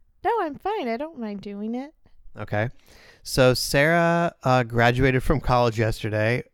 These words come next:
Speaker 2: w-, sometime while we were driving eleven and a half hours from Albuquerque to San Antonio toward our eventual destination of Charlotte. She missed her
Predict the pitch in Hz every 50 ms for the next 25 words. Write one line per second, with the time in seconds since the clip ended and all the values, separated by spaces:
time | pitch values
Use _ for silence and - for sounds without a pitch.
0 | _ _ 135 127 123 - 131 - - - - 123 120 120 - - 127 120 117 113
1 | 117 110 107 110 113 110 113 113 110 104 110 107 107 107 107 104 - - _ -
2 | - - _ _ _ _ - 151 - 123 113 113 110 110 113 110 107 107 110 110
3 | 110 110 110 107 113 113 107 107 - 110 104 104 104 104 104 104 104 107 - -
4 | _ _ _ - - 107 107 107 - 107 104 107 104 107 - - 113 104 - -
5 | 110 104 - - - 123 117 110 107 - 120 107 104 107 107 104 - - - 107
6 | 107 104 104 104 104 107 107 - _ _ - - 123 117 107 107 107 110 107 107
7 | 127 120 113 - 131 117 113 107 101 107 _ - 127 113 110 - - 117 107 107
8 | - - 113 101 - - - 120 107 104 101 101 101 104 - - _ _ _ _
9 | _ _ - - - - 127 117 120 123 127 - - - - 123 113 113